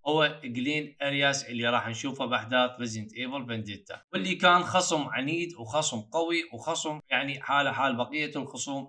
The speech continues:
اللي كان الهدف الرئيسي والأساسي مالته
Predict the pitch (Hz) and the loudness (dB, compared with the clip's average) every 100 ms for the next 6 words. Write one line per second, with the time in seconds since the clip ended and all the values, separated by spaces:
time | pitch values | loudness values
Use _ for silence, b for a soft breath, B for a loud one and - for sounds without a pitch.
0 | - 120 113 113 139 147 131 101 104 131 | -8 -6 -6 -2 0 0 -2 -10 -6 -4
1 | 131 107 110 104 113 143 113 110 123 143 | -4 -6 -8 -10 -8 -8 -8 -8 -6 2
2 | 147 139 143 139 139 147 135 | 2 2 -2 -4 -4 -4 -6